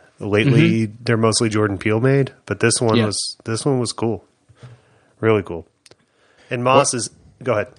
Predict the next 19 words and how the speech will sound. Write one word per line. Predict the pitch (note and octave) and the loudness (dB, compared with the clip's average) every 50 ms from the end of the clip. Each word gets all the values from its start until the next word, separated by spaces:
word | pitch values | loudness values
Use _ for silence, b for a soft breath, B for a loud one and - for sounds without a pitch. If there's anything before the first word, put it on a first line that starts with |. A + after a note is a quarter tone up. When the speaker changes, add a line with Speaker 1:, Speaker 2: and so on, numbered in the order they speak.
| - - B B B B B B B B B - - | -20 -20 B B B B B B B B B -8 0
Speaker 3:
Yeah, | G#2 C#3+ C#3+ A#2 A2 | 2 4 4 6 6
I | A#2 | 6
was | B2+ B2 G#2 G#2 | 4 4 2 2
gonna | G2+ B2+ A#2+ A2+ G#2 | 2 2 4 4 4
go | G#2 G#2+ | 4 4
to | G#2+ G#2 | 4 4
you | G2+ F#2+ | 2 0
first, | - - G#2+ G#2 G2+ F#2 - | 0 2 2 2 2 2 0
actually, | F2+ F2+ F2 E2+ - F#2 D#2 | -2 -2 -4 -4 -6 -6 -6
for | - D#2+ | -6 -4
general | - F2+ F2 F2+ E2+ D#2+ | 0 2 4 4 4 2
thoughts, | - F#2+ F#2+ F2 E2 - - | 2 2 2 2 2 0 -4
Richard. | E2+ D2+ - - E2 D#2+ D#2 - | -6 -4 -4 -4 -4 -4 -6 -6
So | - - F2+ E2 D2 C#2 C#2+ D2 G#2+ | -4 -2 0 0 0 0 -2 -2 -2
Speaker 1:
Yeah. | C3 C#3+ A#2+ - - _ _ - | -2 -2 -2 -4 -10 _ _ -8
Speaker 3:
you | - F#2 | -4 -2
wanna | F#2 F2+ | 0 2
run | E2 F#2 F#2 F2 | 2 4 2 2
down | E2 F2 E2+ D#2+ D#2 D#2+ D#2+ D#2 D2 | 2 2 2 2 2 2 0 0 -2